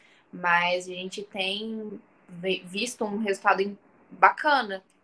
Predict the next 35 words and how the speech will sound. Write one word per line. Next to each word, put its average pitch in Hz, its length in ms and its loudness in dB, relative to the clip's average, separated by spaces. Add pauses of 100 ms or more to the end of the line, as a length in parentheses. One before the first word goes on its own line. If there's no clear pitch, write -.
(120)
com 196 160 -4
o 196 60 -6
catéter 196 420 -6
nasal 185 320 0
de 185 60 -4
alto 175 240 -4
fluxo, - 480 -8 (680)
porque 180 1000 -2 (680)
a 175 140 0
gente, 185 1000 -2 (200)
a - 60 -4
gente 185 240 0
sabe - 420 8
exatamente 202 680 0
a 190 80 -2
F 185 220 -10
O 196 60 -2
dois 185 240 -6
que - 80 -18
a 185 40 -12
gente 185 220 -14
tá 180 100 -2
ofertando 180 400 -12
pro, 180 160 -18 (140)
pro 180 140 -10
paciente 175 880 -10 (720)
e 185 580 -4
a 180 60 0
gente 185 300 -8
vai 190 260 6
desmamando, 226 800 -4 (400)
a 180 420 2
F-, 185 240 -12
vai 196 160 -10
reduzindo 214 680 -8